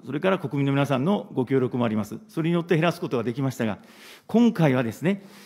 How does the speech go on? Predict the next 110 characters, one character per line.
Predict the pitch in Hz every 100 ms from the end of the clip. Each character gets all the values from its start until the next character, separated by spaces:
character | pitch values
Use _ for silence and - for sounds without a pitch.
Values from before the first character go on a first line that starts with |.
| -
ま | 165
さ | 220
に | 202 135
デ | 156
ル |
タ | 165 190
株 | 180 151
に | 147
よ | 143
っ |
て | - -
桁 | 156 208
違 | 202 226 208
い |
の | 147
も | 131
の | 143
に | 120
な | 135
っ | 120
て | 123
お |
り |
ま | 110
し | 98
て、 | 135 117 - - - - -
私 | 131 156 156
ど |
も、 | 139 117 - - - -
お、 | 127 127 127 123
本 | 123 208
当 | 214
に | 208
こ | 185
の | 180 - -
特 | 165 -
措 | 175
法 | 160 160
の | 151
限 | 165 160
界 | 160
を | 165
感 | 156 170
じ | 175
な | 185
が | 147
ら、 | 120 - -
苦 |
慮 | 135
し | -
な | 139
が | 127
ら | 117
対 | 123
応 | 117
し |
て | 123
き | -
て |
お | 123
り | 117
ま | 117
す | 113
が、 | 110 - 131
ご | 175
指 | 180
摘 | 170
の | 170 165 - - - - -
臨 | 143 160
時 |
の | 175
医 | 170
療 | 180
施 |
設 | 175 185 170
に | 123
つ | -
き | 160
ま | 170
し | 170
て | 151
も、 | 113 - - - -
こ | 175
れ | 196
は | 190
あ |
の、 | 185 185 -
特 | 143 139
措 | 160
法 | 143 143
上、 | 143 139 - -
あ |
る | 156
い |
は | 143 120 135
医 |
療 | 139 131
法 | 135
の | 127
特 | 127
例 | 135 135
も |
あ | 135
り |
ま | 147
す | 143
け | 135
れ | 113
ど | 139
も、 | 151 -